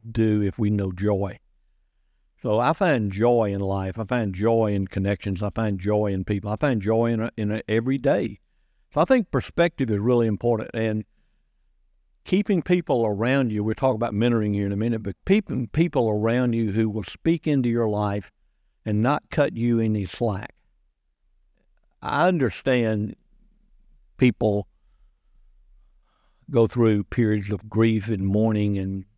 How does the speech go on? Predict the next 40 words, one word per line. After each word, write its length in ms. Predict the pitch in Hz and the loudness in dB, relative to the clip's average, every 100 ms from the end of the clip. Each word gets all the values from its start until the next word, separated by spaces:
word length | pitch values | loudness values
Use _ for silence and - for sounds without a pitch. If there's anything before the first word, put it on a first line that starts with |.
| - | -16
and, 260 | 110 120 - | -12 -12 -12
but 160 | 156 120 | -6 -4
if 140 | 107 | -2
you 80 | 160 | -2
just 200 | 156 156 | 0 0
live 380 | 117 110 143 170 | 0 2 2 2
in 140 | 180 | 0
that 200 | 175 170 | -2 -4
world, 440 | 165 175 175 165 160 _ _ _ _ | -2 0 0 -2 -8 _ _ _ _
that's 180 | 185 208 | -2 0
just 240 | 240 - | -2 -2
not 180 | 196 190 | 0 0
a 40 | 123 | 0
good 200 | 156 - | -2 0
place 280 | 127 120 - | 0 0 -4
to 80 | |
be 340 | 104 214 247 - _ _ _ - | -2 0 0 -4 _ _ _ -8
as 140 | 127 | -4
a 60 | 113 | -2
believer 420 | 110 143 156 127 | 0 0 0 -2
in 100 | 107 | -6
Christ. 440 | - 160 139 98 - | -2 0 0 -4 -4
We, 240 | 180 190 - _ - | -2 -2 -6 _ -4
we 140 | 170 | 0
have 200 | 185 175 | 2 0
so 300 | - - 196 | -2 -2 2
much, 380 | 196 180 151 - - 120 | 4 2 0 -6 -12 -4
God 300 | 113 165 190 | 2 4 4
gives 280 | 165 160 127 | 2 0 0
us 120 | 120 | -4
so 260 | - 139 143 | -4 -2 0
much. 280 | 139 98 - _ _ _ - | 0 -2 -10 _ _ _ -2
We 80 | |
have 160 | 139 120 | 0 0
so 180 | - 180 | -2 2
much 280 | 175 151 - | 2 0 -4
to 80 | |
offer 400 | 92 131 143 - | -2 2 2 0
the 100 | 104 | -4
world. 400 | 107 117 131 110 | -2 0 0 -2